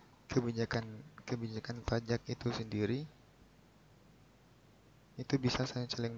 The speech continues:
saling mengerti antara perusahaan satu dengan perusahaan lainnya jika nantinya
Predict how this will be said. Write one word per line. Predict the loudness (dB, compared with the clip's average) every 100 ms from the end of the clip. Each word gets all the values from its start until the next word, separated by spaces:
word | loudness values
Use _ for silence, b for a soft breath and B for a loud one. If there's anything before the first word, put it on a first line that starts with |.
| -6
saling | -2 2 2
mengerti | 0 -4 -4 2 2 2
antara | -4 8 8 8 0 -8 -20 -6 4 6
perusahaan | 6 0 -2
satu | -6 2 2
dengan | 4 0
perusahaan | 0 -2 -6
lainnya | -6 -4 -4
jika | -4 -4
nantinya | -8 -8 -6 -4